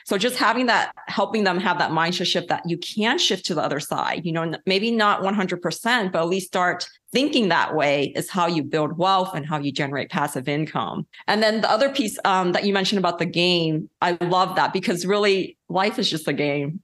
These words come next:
Business is just a game. Real estate is just a game. It's just about solving problems in business and in real estate. And so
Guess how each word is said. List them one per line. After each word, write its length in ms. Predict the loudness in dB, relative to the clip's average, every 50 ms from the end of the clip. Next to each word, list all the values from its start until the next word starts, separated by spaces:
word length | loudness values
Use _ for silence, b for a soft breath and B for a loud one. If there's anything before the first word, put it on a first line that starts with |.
| _
Business 300 | 0 0 0 2 0 -2
is 100 | -2 -2
just 160 | -2 -2 -2 -2
a 60 | -2
game. 260 | 0 0 0 0 2
Real 200 | 2 2 0 0
estate 200 | 0 0 -2 0
is 140 | 0 0 -2
just 160 | -2 -2 -2
a 40 | -4
game. 400 | -2 -2 -4 -4 -4 -6 -6 -6 -4
It's 240 | -2 -2 -2 -2
just 200 | -2 -4 -4 -4
about 200 | -2 -2 -2 -2
solving 340 | 0 0 0 0 0 0 -2
problems 480 | -2 0 0 2 2 0 0 -4 -2 -2
in 120 | -4 -2
business 380 | 0 -2 -2 0 -2 -4 -4 -2
and 120 | -2 -2
in 60 | -2
real 240 | 0 0 0 0 0
estate. 440 | -2 -4 -4 -4 -4 -4 -6 -10 _ _ _ _ -4
And 140 | -4 -2
so 380 | -2 0 0 0 -2 -4 -8 -14